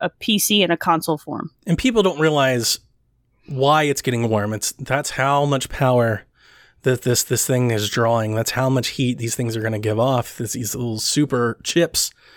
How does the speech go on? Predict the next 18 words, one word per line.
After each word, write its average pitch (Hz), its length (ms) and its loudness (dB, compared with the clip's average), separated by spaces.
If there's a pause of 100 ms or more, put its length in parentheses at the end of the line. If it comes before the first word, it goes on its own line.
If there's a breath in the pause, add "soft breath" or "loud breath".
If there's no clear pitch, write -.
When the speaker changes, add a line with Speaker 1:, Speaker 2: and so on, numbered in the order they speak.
(320 soft breath)
Speaker 2:
uh, - 80 -8
you 135 120 4
know, 120 120 2
these 120 100 6
Speaker 1:
Mm-hmm. 139 60 4
Speaker 2:
little 127 160 2
super 190 400 0 (300)
sock 185 320 0
chips - 320 0
that, 123 200 0
that 120 160 -2
we 120 100 -2
have. 110 360 -4 (500 soft breath)
Um, 120 500 0
and 160 160 2
that's, - 200 0
it's 196 280 -2
new 175 640 6